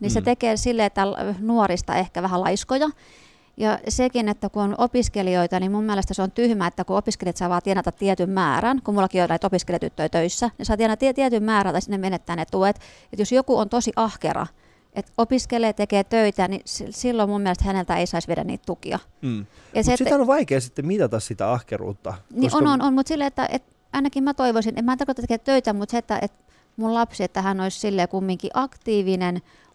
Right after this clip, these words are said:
Speaker 1: onnellinen ja tekee semmosia asioita, mistä tykkää.
Speaker 2: <laughs>
Speaker 1: Et, ja se on ihan sama, että on-, onko hän sit Sivan kassalla töissä vai lääkäri tai mikä hän on.
Speaker 2: Mm.
Speaker 1: Mut kunhan kumminkin tekisi jotain, ettei vaan jää sitten kotiin laiskottelemaan ja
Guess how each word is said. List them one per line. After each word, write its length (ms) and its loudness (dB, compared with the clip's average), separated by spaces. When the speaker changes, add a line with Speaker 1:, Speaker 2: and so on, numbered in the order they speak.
Speaker 1:
onnellinen 960 2
ja 80 -4
tekee 260 0
semmosia 480 0
asioita, 360 0
mistä 260 -4
tykkää. 640 0
Speaker 2:
<laughs> 80 -4
Speaker 1:
Et, 140 -2
ja 160 2
se 80 0
on 20 2
ihan 120 2
sama, 240 2
että 120 0
on-, 180 2
onko 200 0
hän 120 0
sit 140 -2
Sivan 400 0
kassalla 420 2
töissä 320 -2
vai 140 2
lääkäri 380 2
tai 120 -4
mikä 220 -2
hän 180 -4
on. 200 0
Speaker 2:
Mm. 280 -4
Speaker 1:
Mut 140 -6
kunhan 220 4
kumminkin 500 0
tekisi 360 2
jotain, 320 2
ettei 320 0
vaan 240 2
jää 220 -2
sitten 520 -4
kotiin 460 -4
laiskottelemaan 840 -4
ja 220 -6